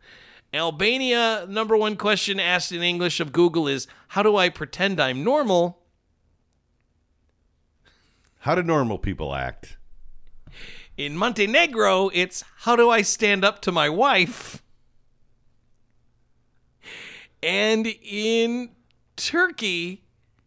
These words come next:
Speaker 1: it's, how do I activate my genitals? <laughs>
Speaker 2: With my legs behind my head.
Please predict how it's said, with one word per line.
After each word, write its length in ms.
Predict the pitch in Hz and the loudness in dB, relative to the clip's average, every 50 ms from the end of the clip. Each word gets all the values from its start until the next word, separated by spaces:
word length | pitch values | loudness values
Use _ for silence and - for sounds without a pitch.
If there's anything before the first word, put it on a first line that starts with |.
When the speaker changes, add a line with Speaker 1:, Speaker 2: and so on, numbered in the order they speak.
| _ _ _ _ _ - | _ _ _ _ _ 2
Speaker 1:
it's, 440 | 208 214 220 220 214 - - - - _ _ _ | 4 4 4 2 0 -4 -8 -8 -10 _ _ _
how 280 | - - - 247 320 330 | -6 -2 2 2 4 4
do 160 | 320 285 262 | 4 4 4
I 380 | 247 233 226 220 214 214 190 - - _ _ _ _ _ _ _ - | 4 4 4 4 4 2 0 -2 -8 _ _ _ _ _ _ _ 4
activate 840 | 170 196 233 233 - - - 233 233 190 196 220 220 226 - - | 4 6 6 4 2 -2 0 2 2 4 4 4 4 2 0 -4
my 200 | 160 180 185 190 180 | 0 2 2 2 2
genitals? 1200 | 165 123 - - 165 175 165 156 127 - - 127 113 101 90 71 - - - - - - - - - _ _ _ _ _ _ _ _ _ _ _ _ _ _ _ _ _ _ _ _ _ - - _ _ _ _ _ _ _ _ _ _ _ _ _ - - - - - - - - | -2 -4 -2 0 2 2 2 0 -2 -4 -4 -6 -6 -6 -8 -10 -8 -4 -2 -2 -2 -2 -4 -6 -10 _ _ _ _ _ _ _ _ _ _ _ _ _ _ _ _ _ _ _ _ _ -20 -20 _ _ _ _ _ _ _ _ _ _ _ _ _ -18 -16 -16 -16 -16 -18 -12 -8
<laughs> 80 | - 247 - _ - - - _ _ _ _ _ _ _ _ _ _ _ _ _ | -8 -8 -8 _ -16 -20 -20 _ _ _ _ _ _ _ _ _ _ _ _ _
Speaker 2:
With 240 | - 107 131 123 - | -4 -2 -2 0 2
my 140 | 139 131 127 | 2 2 4
legs 340 | 123 127 143 151 151 135 113 | 4 4 4 2 2 0 -2
behind 340 | - 127 120 139 135 131 123 | -2 0 2 2 2 2 2
my 140 | 123 113 | 2 0
head. 400 | 101 101 120 123 98 78 65 - | 0 0 0 0 0 -2 -4 -8